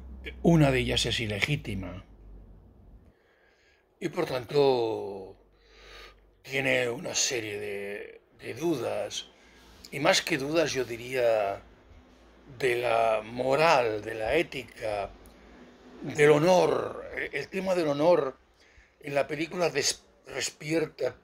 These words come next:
toda una dialéctica increíble. Realmente, en esta ocasión, porque desde el año mil novecientos noventa y ocho no la había visto, realmente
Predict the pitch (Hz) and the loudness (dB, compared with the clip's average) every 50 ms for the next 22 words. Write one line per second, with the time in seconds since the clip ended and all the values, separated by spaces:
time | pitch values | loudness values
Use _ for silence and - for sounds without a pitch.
0 | _ _ - 147 143 127 120 117 113 110 107 107 107 104 104 113 110 107 - - | _ _ 0 2 2 2 2 0 0 -2 -4 -4 -4 -8 -8 -8 -10 -12 -12 -16
1 | 131 117 110 - 135 127 127 123 - - _ _ _ _ _ _ _ _ _ _ | -16 -16 -12 -6 -2 -2 -2 -2 -4 -8 _ _ _ _ _ _ _ _ _ _
2 | _ _ _ _ _ _ _ _ _ - 107 - - - 123 117 117 110 110 110 | _ _ _ _ _ _ _ _ _ -12 -12 -10 -8 -6 -4 -4 -4 -4 -6 -8
3 | 113 113 120 120 - 131 139 156 160 165 180 196 190 - - 180 185 196 - - | -6 -6 -6 -6 -6 0 4 6 6 6 4 2 0 2 2 2 2 2 0 -4
4 | _ _ _ _ _ _ _ _ _ _ - 147 151 170 165 - - - 160 156 | _ _ _ _ _ _ _ _ _ _ -12 -8 -6 -4 -4 -4 -4 -4 -6 -4
5 | 151 127 - - 147 139 135 120 113 107 - - - - - - - - - - | -4 -2 0 2 4 4 4 4 0 -2 -6 -10 -20 -20 -20 -20 -20 -20 -20 -20
6 | - - - - - - - - - - - - - 127 120 117 - 127 117 113 | -20 -20 -20 -20 -20 -20 -20 -20 -20 -20 -12 -2 2 2 2 2 0 -4 -4 -2
7 | 120 110 110 117 117 127 143 151 151 139 135 143 151 151 147 135 127 113 113 113 | -2 -2 -2 2 4 6 6 8 8 6 6 6 6 6 6 4 2 0 0 -4
8 | 104 - 139 139 131 120 107 - 123 110 110 113 107 113 127 131 120 120 117 123 | -4 -4 -4 -2 -2 -4 -4 -6 -6 -6 -4 -4 -4 -4 -4 -4 -4 -4 -2 -2
9 | 131 135 117 - 120 117 120 120 127 139 151 156 147 127 113 110 113 113 139 156 | -2 -2 -2 -2 -4 -2 -2 0 2 4 4 4 4 4 2 2 0 0 0 2
10 | 160 127 110 110 110 123 143 147 147 - - - - 139 139 139 156 151 - - | 2 2 0 0 -2 -2 -2 -2 -4 -6 -8 -8 -6 -4 -4 -4 -4 -6 -14 -18
11 | - - - - - - - - - - - - - - - - - - - - | -18 -20 -20 -20 -20 -18 -18 -16 -16 -16 -16 -16 -18 -20 -18 -18 -16 -16 -14 -14
12 | - - - - - - - - - - - - - - - - - - _ - | -12 -12 -12 -14 -14 -18 -18 -20 -20 -20 -20 -20 -20 -20 -20 -20 -20 -20 _ -20
13 | _ - - - _ - - - - - 160 170 175 170 160 165 160 147 - 175 | _ -20 -20 -20 _ -20 -20 -20 -10 -2 2 4 4 6 6 4 0 0 0 4
14 | 165 160 147 139 131 131 127 120 117 113 110 110 110 107 | 6 8 8 8 6 2 0 -2 -4 -6 -8 -10 -12 -12